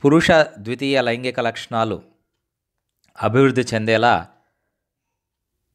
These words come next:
ప్రేరేపిస్తుంది. మీసము,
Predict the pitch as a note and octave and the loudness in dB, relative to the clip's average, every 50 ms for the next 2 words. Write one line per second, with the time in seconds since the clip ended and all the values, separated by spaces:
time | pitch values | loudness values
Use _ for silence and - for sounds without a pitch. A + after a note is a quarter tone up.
0 | _ _ _ _ - A#2 A#2 A#2+ B2 B2 A2+ A#2 G#2 - - - F2 D#2 - - | _ _ _ _ -2 0 2 2 2 2 0 -2 -6 -8 -10 -14 -14 -14 -16 -20
1 | _ _ _ _ _ _ _ _ _ _ _ _ _ _ _ _ _ _ _ _ | _ _ _ _ _ _ _ _ _ _ _ _ _ _ _ _ _ _ _ _
2 | _ _ _ _ _ _ _ _ _ _ _ _ _ _ _ _ _ _ _ _ | _ _ _ _ _ _ _ _ _ _ _ _ _ _ _ _ _ _ _ _
3 | - G#2 A2+ B2 B2 A#2+ - A#2+ G#2+ A2 A2 A2 A2+ A2+ - | -8 -4 -2 0 0 0 0 0 0 0 -2 -4 -6 -8 -10